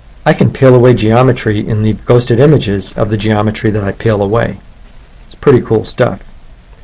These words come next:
I can even view any rendering effects that I apply to my model in the Digger zone. Here, I'm looking at ambient occlusion. Once I have a detailed view that I'm happy with, I can save that off as a two D image,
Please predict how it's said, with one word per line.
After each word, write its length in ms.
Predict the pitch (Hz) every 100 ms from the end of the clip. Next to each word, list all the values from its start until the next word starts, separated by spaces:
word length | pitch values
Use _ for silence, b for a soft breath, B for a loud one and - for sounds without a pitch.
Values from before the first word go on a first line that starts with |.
| b b b b b b -
I 100 | 151
can 240 | 151 127 147
even 260 | 190 170
view 320 | 120 117 113
any 240 | - 143 165
rendering 440 | 131 139 123 110
effects 380 | 98 - 110 -
that 140 | - 107
I 120 | 104
apply 320 | 104 123 123
to 100 | 127
my 140 | 127 113
model 420 | 104 104 107 -
in 180 | 123 113
the 80 |
Digger 300 | 101 117 107
zone. 380 | 95 98 - - - - - - - - - - - - - - - - - - - -
Here, 320 | 127 143 147 123
I'm 100 | 113
looking 300 | 107 117 107
at 180 | -
ambient 400 | 120 110 107 107 101
occlusion. 540 | - 110 107 - 95 - - - - - - - - - - b b b b b b b b
Once 220 | - 139 147
I 60 |
have 200 | 135 135
a 60 | 120
detailed 480 | 107 135 127 123 113
view 160 | 123
that 100 | 123
I'm 120 | 107
happy 260 | 95 135 143
with, 320 | 139 143 143 -
I 80 | 110
can 180 | 98
save 260 | 101 120 127
that 140 | 120 113
off 240 | 113 113
as 140 | 113
a 80 | 92
two 220 | - -
D 160 | 143 139
image, 440 | 123 113 113 -